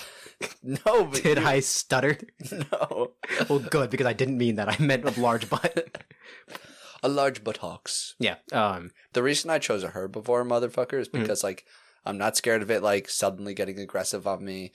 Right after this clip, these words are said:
Speaker 2: Mm.
Speaker 1: I'm not scared of it eating me.
Speaker 2: Well, b-, but the, I, I, I built that into the would you rather by saying that it, the, the dinosaur is tamed.
Speaker 1: But, like, like, you know what I mean? Like, every tamed animal, like, goes wild once in a while.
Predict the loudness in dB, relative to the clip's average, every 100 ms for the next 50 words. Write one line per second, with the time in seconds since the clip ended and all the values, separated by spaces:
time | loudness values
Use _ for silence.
0 | -8 -6 -4 -4 -2 -2 -2 -2 -6 -8
1 | -8 -8 -10 -4 0 0 -2 -2 0 0
2 | -2 -2 -2 0 0 2 2 2 0 2
3 | -2 2 0 2 0 0 -2 0 0 0
4 | -2 0 0 2 0 -4 -8 -14 -10 -6
5 | 0 0 0 -4 -6 -6 -4 -2 2 0
6 | -2 0 0 0 -6 0 2 2 0 -2
7 | -2 0 0 0 -2 -4 -6 -4 -4 -6
8 | -4 -4 -4 -6 -6 -4 -2 -2 -2 -4
9 | -8 -8 -10 -10 -8 -8